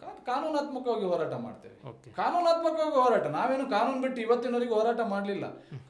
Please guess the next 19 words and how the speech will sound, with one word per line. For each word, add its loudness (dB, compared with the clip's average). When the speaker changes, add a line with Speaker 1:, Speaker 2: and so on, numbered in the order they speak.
Speaker 1:
ಆದ್ರೆ 2
ಒಂದು 2
ನೆನ್ಪಿಟ್ಕೊಳ್ಬೇಕು 4
ಎಸ್ 0
ಐ 0
ಟಿ -8
ಅವರು, -8
Speaker 2:
ಹ್ಮ್. -16
Speaker 1:
ನಮ್ಮ 0
ವರದಿಯ 4
ಫೈನಲ್ 0
ನಾವೇ 0
ಗೆದ್ದೀವಿ 0
ಅನ್ನೋದನ್ನ 0
ಊಹೆಯನ್ನು 2
ಬಿಡ್ಬೇಕು. -4
Speaker 2:
ಓಕೆ, -16
ಓಕೆ. -14
Speaker 1:
ಯಾಕಂದ್ರೆ -2